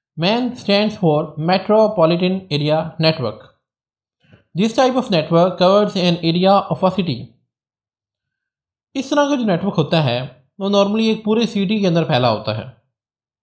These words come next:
Man is larger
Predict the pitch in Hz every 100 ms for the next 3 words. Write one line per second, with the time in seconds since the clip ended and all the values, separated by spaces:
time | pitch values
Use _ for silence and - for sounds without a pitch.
0 | _ _ _ _ _ _ _ _ _ _
1 | _ _ _ _ _ 143 160 196 202 196
2 | 165 151 151 170 190